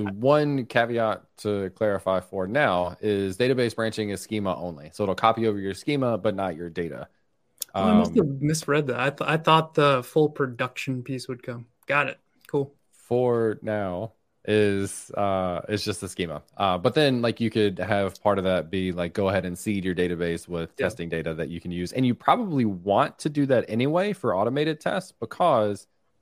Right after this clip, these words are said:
Speaker 1: you wanna know for every, you wanna know exactly what the state of your data and your application is for when you do your test, to make sure same inputs get the same outputs kind of thing. If you were, like, visually testing or a different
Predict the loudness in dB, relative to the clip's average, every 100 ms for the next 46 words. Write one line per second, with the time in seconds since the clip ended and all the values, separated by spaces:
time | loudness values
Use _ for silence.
0 | _ _ _ 4 4 4 2 2 2 2
1 | 2 2 0 0 -2 -8 _ _ _ _
2 | _ _ 4 4 4 2 2 0 0 0
3 | 0 -2 -2 0 0 -4 -2 0 2 0
4 | -2 -6 -4 0 2 2 2 -2 -2 -4
5 | -4 -10 -8 -6 -4 -4 -4 -6 -4 -6
6 | -6 -6 -4 -2 -2 -4 -8 -8 -6 -2
7 | 0 0 -4 -2 0 0 -4 -6 -6 -10
8 | -10 -8 -8 -8 -8 -10 -10 -20 _ -6
9 | -4 -4 -12 -8 -6 -2 0 0 0 -2
10 | -6 _ _ _ _ _ _ _ -12 4
11 | 4 6 4 6 4 4 0 2 0 2
12 | 2 4 4 4 0 -4 -16 _ _ _
13 | -20 -20 -20 _ -6 -4 -6